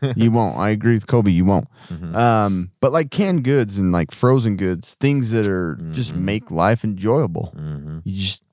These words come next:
Speaker 2: when they're out,
Speaker 1: Friends make life enjoyable,
Speaker 2: Yeah.
Speaker 1: Cameron.
Speaker 2: <laughs> Right. Who cares about them?
Speaker 1: <laughs> Yeah, who cares about
Speaker 2: But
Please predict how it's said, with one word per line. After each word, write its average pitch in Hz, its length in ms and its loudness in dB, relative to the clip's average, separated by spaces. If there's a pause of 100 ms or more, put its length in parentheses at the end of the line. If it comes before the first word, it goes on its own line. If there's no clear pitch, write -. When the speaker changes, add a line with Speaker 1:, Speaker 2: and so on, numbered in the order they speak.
Speaker 2:
when 110 240 2
they're 92 180 4
out, 135 260 2 (180)
Speaker 1:
Friends 110 380 -4
make 85 200 -10
life 78 220 -8
enjoyable, 80 420 -6
Speaker 2:
Yeah. 58 140 -4
Speaker 1:
Cameron. 78 360 -10 (360)
Speaker 2:
<laughs> - 40 -10 (720)
Right. - 200 -8 (760)
Who 117 140 -2
cares 131 320 2
about 90 260 0
them? 87 420 0
Speaker 1:
<laughs> - 40 -16
Yeah, 73 140 -10
who 76 100 -10
cares 73 260 -12
about - 180 -18
Speaker 2:
But 113 100 0